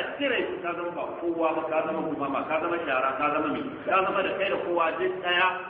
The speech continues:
sai a ɗauke ka a je a jefa ka a cikin kabari shi ke. Sai kuma hisabi har tashin alkiyama.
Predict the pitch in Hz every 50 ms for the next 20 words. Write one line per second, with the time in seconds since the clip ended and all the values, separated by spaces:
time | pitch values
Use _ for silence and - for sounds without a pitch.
0 | - - - 175 196 190 185 196 190 160 151 143 - 175 170 165 160 143 - -
1 | 160 165 165 160 - - 185 185 185 180 160 139 139 139 135 - - - 139 131
2 | 135 131 117 110 107 104 - 139 131 - - 98 - - - - - - - -
3 | - - - - - - - - - 170 170 165 170 175 170 151 143 139 139 135
4 | 131 120 - - - 139 143 - 135 139 139 - - 113 110 110 107 - - -
5 | - - 98 - -